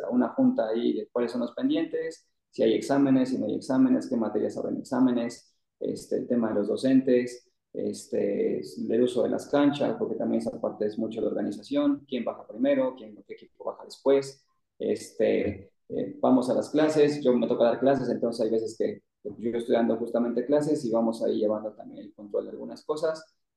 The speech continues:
Eh, eso es a las tres de la tarde, porque a las nueve de la noche terminan las clases.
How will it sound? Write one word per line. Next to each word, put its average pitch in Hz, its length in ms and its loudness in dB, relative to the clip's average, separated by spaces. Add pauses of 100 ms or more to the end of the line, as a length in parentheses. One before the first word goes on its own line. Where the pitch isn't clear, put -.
(200)
Eh, - 240 0
eso 127 140 2
es 127 80 -2
a - 20 2
las 110 140 0
tres 123 160 2
de 117 60 2
la 113 120 2
tarde, 165 320 4
porque - 240 -2
a 107 40 0
las 110 160 -4
nueve 123 220 4
de 117 60 -2
la 104 100 -2
noche 147 540 0
terminan 113 380 -2
las 101 160 -6
clases. - 480 -12